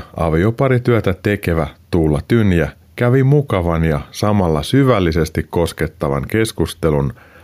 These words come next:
maanviljelijäpariskunnan Jukka ja Anu Matsonin kanssa. He kertoivat kokemuksensa Jumalan varjeluksesta, kun myrsky meinasi tuhota herkässä vaiheessa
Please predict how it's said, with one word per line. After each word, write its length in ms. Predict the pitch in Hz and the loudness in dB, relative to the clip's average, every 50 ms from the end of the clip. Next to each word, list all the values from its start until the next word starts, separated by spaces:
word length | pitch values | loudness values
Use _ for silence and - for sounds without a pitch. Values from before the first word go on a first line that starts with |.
| - - - | -18 -8 -2
maanviljelijäpariskunnan 1500 | 80 80 80 78 73 71 90 87 92 104 110 117 120 113 117 - 110 104 98 87 - - - 87 82 80 78 76 73 69 - - | -2 0 0 0 -2 0 0 0 2 2 2 2 0 0 -2 -2 -2 -2 -2 -2 -4 -4 -2 0 0 0 0 0 -2 -4 -6 -4
Jukka 380 | 90 78 73 - _ - 101 101 | -4 -4 -4 -4 _ -4 -2 0
ja 120 | 104 104 - | 0 0 0
Anu 220 | 85 98 95 90 | 0 0 0 0
Matsonin 580 | 85 85 87 85 82 - - - 67 69 65 64 - | 0 0 -2 -4 -4 -6 -4 -4 -2 -2 -4 -6 -4
kanssa. 580 | - 73 73 71 69 69 - - - - - - _ _ _ _ _ _ _ _ _ _ _ _ _ - | -4 -4 -4 -4 -6 -8 -10 -12 -14 -16 -20 -20 _ _ _ _ _ _ _ _ _ _ _ _ _ -4
He 80 | 139 120 | -2 -2
kertoivat 720 | - 90 87 82 78 - 101 107 107 107 110 107 - - _ - - - - - - - - - | 0 0 0 0 -2 0 0 0 2 2 0 -2 -4 -8 _ -20 -20 -20 -20 -20 -20 -20 -12 -6
kokemuksensa 960 | - 87 80 - 98 98 101 107 104 - - - 107 98 95 90 - 92 87 85 - - | -4 -4 -2 -2 -2 0 0 0 -2 -2 -4 -2 -2 0 0 0 -2 -2 -4 -4 -4 -2
Jumalan 420 | 85 82 90 87 80 73 67 65 | 0 2 2 2 0 -2 -2 -2
varjeluksesta, 920 | 87 87 90 95 98 98 95 92 90 - - - 90 82 - - - 85 76 - - - _ - | -2 -2 -2 0 0 0 0 0 -2 -4 -4 -4 -4 -4 -4 -4 -6 -6 -8 -8 -10 -20 _ -4
kun 140 | - 95 95 | -2 0 2
myrsky 400 | 98 101 101 92 - - 101 90 | 2 2 2 0 -2 -2 0 0
meinasi 380 | 90 87 87 82 85 - 92 | 0 0 0 0 -2 -2 -2
tuhota 500 | 87 - 117 110 98 87 78 - 78 73 - - - - - - - - - | -2 0 0 0 0 0 -2 -2 -6 -8 -8 -12 -20 -20 -20 -20 -14 -4 0
herkässä 520 | 135 147 143 127 120 - 85 - - 85 80 | 0 2 2 0 0 -4 -6 -4 -4 -2 -2
vaiheessa 640 | 82 80 76 73 73 78 71 69 - - - 73 | 0 0 0 -2 -2 -2 -2 -4 -4 -6 -6 -8